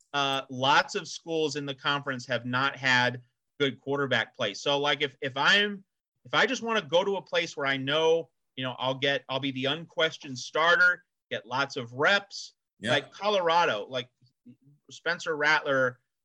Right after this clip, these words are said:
Speaker 1: would not have to battle anyone for that job. He, he would be, he would be able to play twelve games. He's not gonna be yanked around.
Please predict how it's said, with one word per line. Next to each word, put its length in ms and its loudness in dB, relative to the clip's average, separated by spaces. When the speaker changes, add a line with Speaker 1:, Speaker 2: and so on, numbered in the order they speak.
Speaker 1:
would 120 -6
not 180 4
have 160 2
to 80 -8
battle 380 2
anyone 480 -2
for 140 -8
that 240 2
job. 600 0
He, 160 -10
he 100 -6
would 200 -8
be, 240 -4
he 120 -4
would 100 -6
be 80 -2
able 100 -2
to 60 -4
play 220 -4
twelve 500 0
games. 600 0
He's 120 -18
not 220 0
gonna 160 -4
be 100 -8
yanked 360 0
around. 640 0